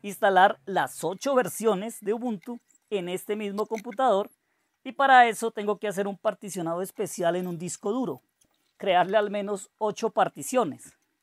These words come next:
o diez particiones si sumamos la partición efi y la partición de la swap. El objetivo final es probar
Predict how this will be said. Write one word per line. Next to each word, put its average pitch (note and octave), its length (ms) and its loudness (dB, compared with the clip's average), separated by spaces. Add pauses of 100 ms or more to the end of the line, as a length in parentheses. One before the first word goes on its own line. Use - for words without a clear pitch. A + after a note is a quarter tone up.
(380)
o F#3+ 160 -2
diez G#3 300 -4
particiones G#3 760 -2
si A3 100 -10
sumamos E3+ 400 -2
la F#3 100 4
partición D#3+ 640 -4
efi G3+ 480 -2
y F#3+ 120 -8
la D3+ 100 -2
partición D3 560 -6
de D3+ 100 -4
la D3 80 -4
swap. G#3+ 280 0 (1600)
El G#3 120 -4
objetivo A3+ 420 4
final A3 320 2
es A3 140 0
probar G#3 460 4